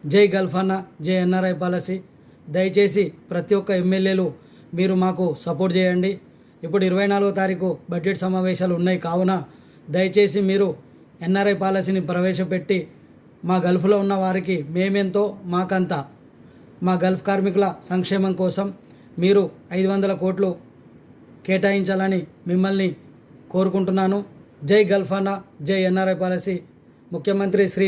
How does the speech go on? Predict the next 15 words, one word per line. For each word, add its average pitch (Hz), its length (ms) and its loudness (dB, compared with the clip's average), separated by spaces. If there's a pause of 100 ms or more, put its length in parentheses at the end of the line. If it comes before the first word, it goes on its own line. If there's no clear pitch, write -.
(120)
రేవంత్ 185 320 0
రెడ్డి 185 200 0
గారికి 180 320 -2 (520)
దయచేసి 185 480 0 (440)
మా 180 180 0
యొక్క 196 200 0 (1500)
బాధని 196 360 4
అర్థం 190 300 0
చేసుకొని 190 380 -2 (220)
మీరు 180 220 0
అండగా 190 320 2
ఉండాలని 185 420 0
కోరుతున్నాను. 180 480 -2 (540)
జై 214 100 6 (120)
గల్ఫ్ 190 220 0